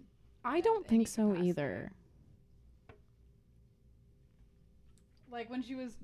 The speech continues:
Speaker 2: describing her boss to the other guy, she
Speaker 1: Mm-hmm.
Speaker 2: was like, "She's a wonderful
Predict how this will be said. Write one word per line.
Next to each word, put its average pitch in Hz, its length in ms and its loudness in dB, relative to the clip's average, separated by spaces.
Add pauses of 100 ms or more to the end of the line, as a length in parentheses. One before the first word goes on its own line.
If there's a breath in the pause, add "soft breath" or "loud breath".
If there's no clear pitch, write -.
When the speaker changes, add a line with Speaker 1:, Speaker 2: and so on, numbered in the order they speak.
(120)
Speaker 2:
describing 208 560 -8
her 208 100 -4
boss 196 640 -10
to 180 460 -10 (120)
the 160 340 -14 (300)
other 180 160 -14
guy, 196 380 -12 (100)
she 208 60 -8
Speaker 1:
Mm-hmm. 196 120 -2
Speaker 2:
was 185 180 -10
like, 180 220 -18 (640)
"She's - 260 -14
a 240 40 -16
wonderful 196 840 -16